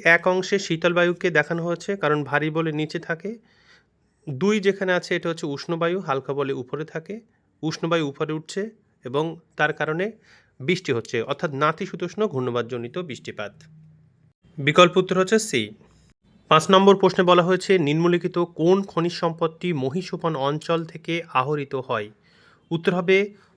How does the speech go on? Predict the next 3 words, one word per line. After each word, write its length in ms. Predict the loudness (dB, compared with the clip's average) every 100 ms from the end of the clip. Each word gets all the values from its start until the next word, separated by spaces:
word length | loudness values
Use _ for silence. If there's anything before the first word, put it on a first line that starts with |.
| -2
ফসফেটিক 540 | -2 0 -4 -2 -4 -6 -14 -12 -12 _ _ _ _
নোডিউলস। 580 | 0 2 2 0 -4 -8 -14 -16 _ _ _ _ _ _ _ _ _ _ _ _ _ _ _ _ _ _ -20 -20 -20 _ _
এটি 200 | 4 6